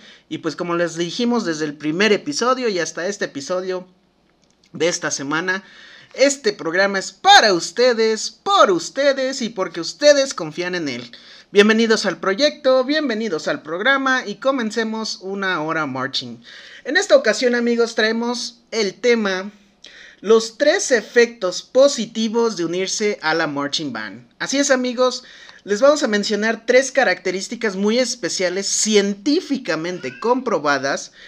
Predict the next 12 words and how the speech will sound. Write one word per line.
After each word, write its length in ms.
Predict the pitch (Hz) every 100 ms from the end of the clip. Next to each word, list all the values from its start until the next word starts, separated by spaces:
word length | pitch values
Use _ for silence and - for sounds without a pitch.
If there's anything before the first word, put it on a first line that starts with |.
| - - -
que 180 | 285
favorecen 840 | 320 262 247 214 196 202 208 226 226
o 260 | 202 240 233
que 140 | 220
van 260 | 202 208 208
a 200 | 202 165
ser 300 | - 190 190
de 100 | 170
beneficio 680 | 151 151 151 190 190 214 190
de 120 | 165
todos 400 | 208 226 233 175
ustedes 600 | 156 190 185 214 214